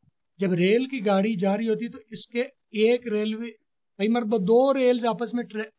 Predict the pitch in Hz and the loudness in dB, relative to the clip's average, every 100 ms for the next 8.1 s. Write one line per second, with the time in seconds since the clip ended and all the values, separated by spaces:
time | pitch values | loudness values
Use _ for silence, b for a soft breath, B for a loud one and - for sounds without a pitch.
0 | _ 220 233 240 170 139 156 135 _ _ | _ -4 -4 -2 -6 -6 -12 -14 _ _
1 | _ _ _ - - 226 220 233 226 240 | _ _ _ -10 -6 0 0 0 -4 -6
2 | 262 - 214 214 208 180 - 147 131 _ | -6 -2 2 2 0 -4 -6 -12 -18 _
3 | - - 180 185 185 233 247 247 247 240 | -20 -10 -6 -2 0 0 4 4 4 2
4 | 220 208 180 165 160 175 165 262 262 - | 0 0 0 -2 -6 -6 -2 -2 -4 -10
5 | - _ _ _ - - 175 254 294 - | -16 _ _ _ -20 -8 -4 -2 -4 -10
6 | - - - 175 214 254 269 262 202 185 | -12 -10 -6 -2 0 2 0 -2 -2 -2
7 | 226 - 214 - 220 247 262 175 202 202 | -2 -2 -4 -2 -2 -2 -2 2 2 2
8 | 170 | 0